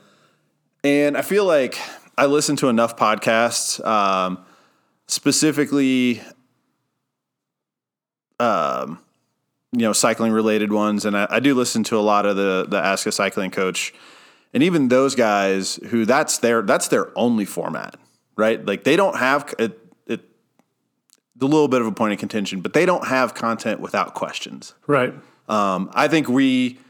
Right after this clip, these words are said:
Speaker 1: we obviously have a ton of content without questions.
Speaker 2: Or, like, the content with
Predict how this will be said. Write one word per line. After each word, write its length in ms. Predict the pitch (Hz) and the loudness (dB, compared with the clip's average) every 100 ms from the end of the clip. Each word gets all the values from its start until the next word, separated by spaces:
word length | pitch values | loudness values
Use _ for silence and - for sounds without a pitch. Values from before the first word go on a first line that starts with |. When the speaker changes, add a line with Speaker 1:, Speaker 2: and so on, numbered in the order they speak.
| _ _ _ | _ _ _
Speaker 1:
we 340 | - 156 131 90 - | 0 0 0 -6 0
obviously 560 | 113 131 101 101 90 | 0 2 -2 -2 -4
have 260 | - 104 92 | -4 -4 -4
a 20 | |
ton 200 | - 143 | -2 -2
of 60 | 117 | 0
content 360 | 95 90 85 | -4 -4 -6
without 320 | 78 98 85 | -4 -4 -4
questions. 340 | - 92 - - | -4 -6 -2 2
Speaker 2:
Or, 140 | 247 | 4
like, 180 | 226 208 | 4 0
the 80 | 185 | 0
content 380 | 175 208 202 196 | 2 2 2 2
with 400 | 180 - 165 | 0 -4 -14